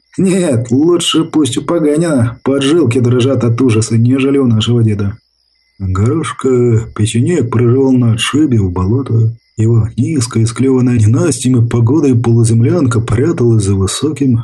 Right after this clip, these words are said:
почти в человеческий рост палисадом из колючего боярышника и шиповника.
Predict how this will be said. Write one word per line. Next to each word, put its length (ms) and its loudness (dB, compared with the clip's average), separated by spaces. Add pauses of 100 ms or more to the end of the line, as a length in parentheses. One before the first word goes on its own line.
(160)
почти 280 -2
в 60 2
человеческий 720 0
рост 300 0
палисадом 760 -2 (120)
из 140 0
колючего 500 0
боярышника 800 0
и 60 -2
шиповника. 800 -2